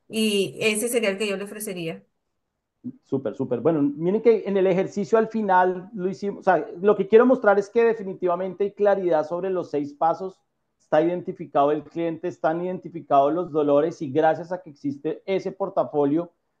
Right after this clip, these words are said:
Speaker 2: que volvemos, en este caso es preconstrucción, pero cuando hacemos también el farming,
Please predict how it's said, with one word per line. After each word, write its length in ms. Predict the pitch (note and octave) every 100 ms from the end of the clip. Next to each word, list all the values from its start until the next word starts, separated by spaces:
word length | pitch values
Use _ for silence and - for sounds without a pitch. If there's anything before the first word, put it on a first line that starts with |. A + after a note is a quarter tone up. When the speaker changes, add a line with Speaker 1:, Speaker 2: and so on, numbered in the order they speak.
| _
Speaker 2:
que 80 | C#3+
volvemos, 500 | C#3+ C#3 E3+ D3+ C#3
en 80 | C#3+
este 160 | D3
caso 240 | D3 D#3 D#3+
es 80 |
preconstrucción, 840 | - F3 - E3+ C#3+ B2+ D3+ D3+ C#3+
pero 220 | C3 B2
cuando 260 | C#3 C3+ B2+
hacemos 380 | C3+ C#3 D3 D#3+
también 340 | E3 C#3 C#3
el 160 | C#3+ C#3+
farming, 460 | E3 D#3+ E3 E3